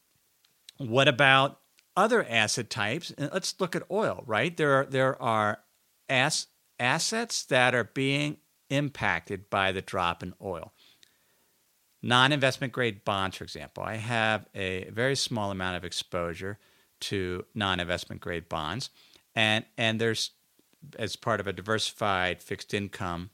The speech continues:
portfolio and holding, and they're being impacted because the yield on energy-related high-yield bonds, because a lot of energy companies went out and borrowed a lot of money for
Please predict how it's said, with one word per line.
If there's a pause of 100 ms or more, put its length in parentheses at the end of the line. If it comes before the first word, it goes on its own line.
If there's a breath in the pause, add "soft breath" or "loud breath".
(580 soft breath)
portfolio
and
holding, (400 soft breath)
and
they're
being
impacted
because (440 loud breath)
the
yield (720 soft breath)
on (120)
energy-related
high-yield
bonds,
because
a
lot
of
energy
companies
went
out
and
borrowed
a
lot
of
money
for